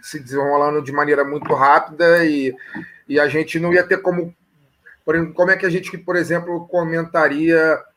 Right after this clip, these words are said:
o vacinoduto do Bolsonaro só quinze dias depois, né? Não,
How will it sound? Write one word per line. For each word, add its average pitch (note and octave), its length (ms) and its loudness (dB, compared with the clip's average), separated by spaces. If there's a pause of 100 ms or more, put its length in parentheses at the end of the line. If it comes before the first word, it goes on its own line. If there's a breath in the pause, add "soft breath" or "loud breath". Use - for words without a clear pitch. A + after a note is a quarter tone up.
o D3 100 -10
vacinoduto D3+ 800 -6
do D3 100 -14
Bolsonaro D3+ 640 -4
só D#3+ 160 -6
quinze D#3 380 -10
dias C#3+ 260 -4
depois, D3+ 540 -4
né? C#3+ 160 -8
Não, C3+ 240 -12